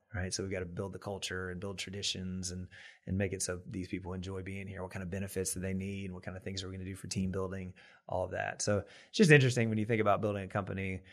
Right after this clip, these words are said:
and you ask about talent and how we do it and all that, just thinking about who fills the right roles at the right time, 'cause the company evolves, you know, and,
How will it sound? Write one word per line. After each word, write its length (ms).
and 100
you 140
ask 200
about 200
talent 380
and 120
how 140
we 80
do 180
it 40
and 100
all 140
that, 180
just 260
thinking 240
about 360
who 120
fills 320
the 120
right 200
roles 300
at 120
the 80
right 220
time, 380
'cause 140
the 80
company 340
evolves, 580
you 60
know, 160
and, 140